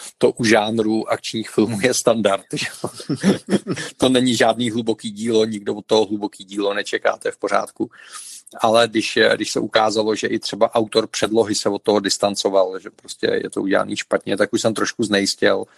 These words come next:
A musím říct, že tomu rozumím, jo, protože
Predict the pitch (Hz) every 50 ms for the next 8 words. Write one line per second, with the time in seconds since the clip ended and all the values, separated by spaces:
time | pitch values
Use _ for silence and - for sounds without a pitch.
0 | _ _ _ - - - - - - - _ - - 113 113 113 110 113 113 -
1 | - 127 117 110 110 117 113 113 113 117 120 120 113 107 - - 117 104 92 87
2 | 85 82 85 87 82 - 92 - - 101 92 92 104 101